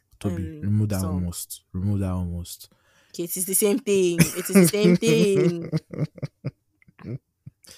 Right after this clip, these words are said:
Speaker 2: It is the same thing as, um, a South Korean boy band group. Um, they're called G-, G O T seven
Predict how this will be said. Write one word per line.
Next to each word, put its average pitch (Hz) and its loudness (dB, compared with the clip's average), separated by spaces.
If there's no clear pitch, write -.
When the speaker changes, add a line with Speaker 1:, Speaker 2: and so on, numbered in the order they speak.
Speaker 2:
It 208 -10
is 214 -6
the 214 -8
same 226 -6
thing 226 -6
as, 180 -6
um, 175 -10
a 185 -14
South 202 -10
Korean 185 -10
boy 180 -6
band 185 -12
group. 190 -12
Um, 180 -10
they're 180 -10
called 196 -6
G-, - -20
G 185 -6
O - -6
T 180 -10
seven 180 -12